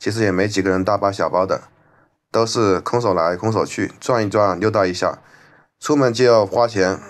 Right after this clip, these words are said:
很多年轻人呐都不太愿意出门了。以前那些K T V啊、酒吧呀，还有那种会所啊、娱乐场所里面，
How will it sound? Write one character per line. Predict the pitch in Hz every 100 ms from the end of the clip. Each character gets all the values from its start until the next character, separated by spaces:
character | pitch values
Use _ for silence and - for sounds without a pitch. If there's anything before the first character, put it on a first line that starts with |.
| - -
很 | 110
多 | 104 120
年 | 104
轻 | 104 117
人 | 104
呐 | 104 90
都 | 82 98
不 | 95
太 | 113
愿 | 107
意 | 101
出 | 98
门 | 101 90
了。 | 87 - _ - - _
以 | 95
前 | 101
那 | 117
些 | 120 120
K | 120 113
T | 120
V | 117 120
啊、 | 117 92
酒 | - 87
吧 | 95 104
呀， | 107 95 76 - - - -
还 | - 107
有 | 101
那 | 107
种 | 101 90
会 | 85 127 110
所 | 98 87 67
啊、 | - - -
娱 | 92
乐 | 117
场 | 107 92 98
所 | 98
里 | 90
面， | 85 73